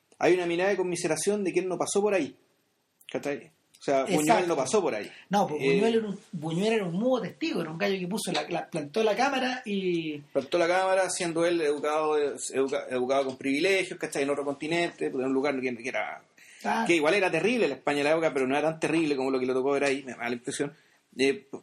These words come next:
Speaker 1: su, su forma de aproximarse al, al, al, al tema era una forma de, era una aproximación de alguien que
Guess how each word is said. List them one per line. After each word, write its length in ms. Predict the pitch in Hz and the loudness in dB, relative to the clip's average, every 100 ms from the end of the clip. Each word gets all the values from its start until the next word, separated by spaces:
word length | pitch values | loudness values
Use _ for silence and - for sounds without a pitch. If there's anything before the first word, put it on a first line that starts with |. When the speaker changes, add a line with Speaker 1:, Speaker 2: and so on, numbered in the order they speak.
| _ | _
Speaker 1:
su, 520 | - - 160 156 151 147 | -12 -4 0 0 0 -2
su 80 | 139 | 0
forma 240 | 180 202 | 2 4
de 40 | 214 | 2
aproximarse 760 | 190 - 156 185 - 214 220 | 0 -2 0 0 0 0 0
al, 340 | 214 190 190 185 | 0 0 0 0
al, 140 | 151 | -2
al, 240 | - 151 151 | -2 -2 0
al 180 | 147 - | -2 0
tema 280 | 202 208 | 0 2
era 100 | 202 | 0
una 140 | 196 185 | -2 -4
forma 400 | - 190 190 185 | -4 -2 0 0
de, 480 | 180 180 175 160 156 - - - - - | 0 0 0 -2 -6 -10 -20 -16 -14 -4
era 120 | 160 185 | 0 0
una 80 | |
aproximación 600 | 190 196 185 156 156 214 | 0 -2 -2 -2 0 0
de 100 | 196 | 2
alguien 280 | 196 202 202 | 2 2 -4
que 340 | - 190 214 | 0 2 2